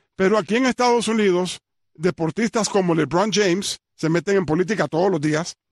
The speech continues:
y la selección femenina de fútbol se mete en política también. Por eso es que hay mucha gente que prefiere no ver la selección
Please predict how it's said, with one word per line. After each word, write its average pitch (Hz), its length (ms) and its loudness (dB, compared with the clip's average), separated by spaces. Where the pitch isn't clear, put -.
y 202 120 0
la 202 100 2
selección 202 500 2
femenina 240 520 2
de 196 80 0
fútbol 170 560 -2
se 175 160 0
mete 202 200 -2
en 220 100 2
política 156 460 0
también. 131 400 -2
Por 165 160 0
eso 196 240 2
es 208 100 -4
que 208 220 -2
hay 175 180 2
mucha 220 380 0
gente 214 280 0
que 151 140 -4
prefiere 180 560 0
no 170 260 0
ver 143 340 -2
la 151 160 -6
selección 147 600 0